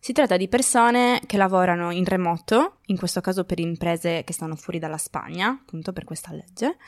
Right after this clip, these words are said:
che non è ancora passata. E probabilmente sarà un permesso di residenza per un anno, rinnovabile sino a cinque anni in base alle singole circostanze. Anche i partner delle persone, i figli e le figlie, eh, appunto dei nomadi digitali, potranno fare domanda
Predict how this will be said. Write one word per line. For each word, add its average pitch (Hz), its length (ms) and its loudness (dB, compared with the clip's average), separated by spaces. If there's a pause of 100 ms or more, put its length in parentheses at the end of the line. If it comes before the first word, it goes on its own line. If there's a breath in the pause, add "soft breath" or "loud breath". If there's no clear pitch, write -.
(320 loud breath)
che 220 320 6
non 240 340 8
è 208 220 6
ancora 185 340 0
passata. - 720 -4 (180)
E 208 400 8
probabilmente 277 880 8
sarà 220 260 6
un 202 140 4
permesso 202 340 4
di 190 80 2
residenza 185 500 0
per 196 160 0
un 254 120 6
anno, 277 320 10
rinnovabile 175 760 4
sino 175 340 2
a 170 40 4
cinque 185 360 2
anni 180 440 4
in 175 100 2
base 175 280 2
alle 175 180 0
singole 170 320 -4
circostanze. - 960 -6 (400 loud breath)
Anche 311 260 6
i 269 100 8
partner 190 800 6
delle 180 240 6
persone, 185 580 6
i 170 100 0
figli 180 320 -4
e 175 40 2
le 170 80 0
figlie, 165 580 0
eh, 165 180 -6
appunto 175 340 -6
dei 170 100 -2
nomadi 175 260 0
digitali, 175 500 2
potranno 202 440 6
fare 180 260 4
domanda 170 580 2